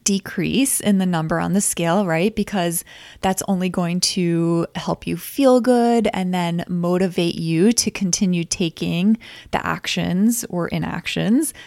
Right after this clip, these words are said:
that will lead to more weight loss results. So for you, I would ask yourself if you tend to feel badly if you don't like the number on the scale, which then may be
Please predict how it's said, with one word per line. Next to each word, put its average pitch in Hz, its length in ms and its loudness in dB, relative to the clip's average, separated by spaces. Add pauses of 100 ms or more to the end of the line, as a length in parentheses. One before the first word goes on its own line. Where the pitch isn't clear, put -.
that - 180 -4
will 175 360 0
lead 156 200 -6
to - 80 -4
more 233 260 4
weight 185 220 -2
loss - 300 -4
results. - 560 -6 (680)
So 214 440 2
for - 200 -2
you, 214 680 4
I 202 160 2
would 269 180 6
ask 190 320 -2
yourself 170 560 0
if - 180 -4
you 196 120 0
tend 180 540 -2
to 175 300 2
feel 180 380 0
badly 165 800 2
if - 240 0
you 190 80 2
don't 175 340 0
like 165 360 -4
the 160 80 -2
number 156 320 -2
on - 140 -4
the 175 60 -2
scale, - 640 -2 (320)
which - 240 0
then 190 240 2
may 196 220 4
be 170 560 0